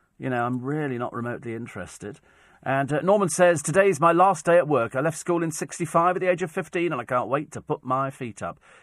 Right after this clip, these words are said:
Isn't that funny? People can't wait to retire. I was always told, "If you're gonna retire, make sure you go, make, got something to do."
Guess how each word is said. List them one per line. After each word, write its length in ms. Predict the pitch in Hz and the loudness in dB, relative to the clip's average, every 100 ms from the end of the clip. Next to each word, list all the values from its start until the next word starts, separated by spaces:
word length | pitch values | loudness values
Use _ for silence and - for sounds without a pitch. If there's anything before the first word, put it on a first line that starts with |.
| _ | _
Isn't 80 | 302 | -4
that 120 | 285 | -4
funny? 420 | - 262 117 95 _ _ _ 247 | -2 0 0 -4 _ _ _ -14
People 160 | - | -12
can't 180 | - 202 | -8 -4
wait 160 | 185 143 | -4 -4
to 80 | 165 | -8
retire. 440 | 160 180 180 117 | -4 -2 -2 -2
I 140 | 110 202 | 0 -2
was 140 | 240 | -2
always 160 | 226 - | -4 0
told, 320 | 208 185 180 - _ - | 4 4 0 -8 _ -16
"If 80 | |
you're 60 | 104 | -6
gonna 140 | 156 | -4
retire, 560 | 156 - 170 156 123 139 - _ - | -4 0 2 4 2 0 -6 _ -18
make 200 | 76 - | -16 -14
sure 180 | 95 104 | -10 -8
you 80 | |
go, 160 | 98 107 | -8 -10
make, 180 | 101 98 - | -10 -14 -14
got 160 | 101 104 | -12 -10
something 300 | - 127 110 | -8 -8 -8
to 80 | 104 | -8
do." 360 | 123 110 113 | -8 -6 -10